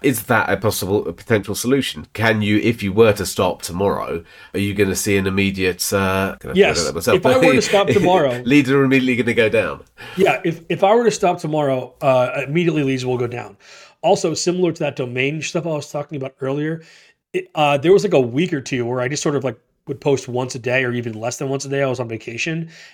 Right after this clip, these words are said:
Speaker 2: And then I found it took me, like, a month to get my views back up. Like, TikTok, even in the week or two, was like, "Oh, this creator kinda sucks now."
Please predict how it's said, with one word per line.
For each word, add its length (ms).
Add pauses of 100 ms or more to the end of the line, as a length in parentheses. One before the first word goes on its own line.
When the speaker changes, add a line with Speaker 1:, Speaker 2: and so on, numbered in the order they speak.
(160)
Speaker 2:
And 100
then 60
I 80
found 220
it 100
took 180
me, 80
like, 200
a 80
month 580 (600)
to 100
get 480 (120)
my 160
views 340
back 320
up. 200 (160)
Like, 200
TikTok, 440
even 200
in 80
the 80
week 260
or 80
two, 200
was 140
like, 280 (400)
"Oh, 120
this 140
creator 300
kinda 220
sucks 280
now." 200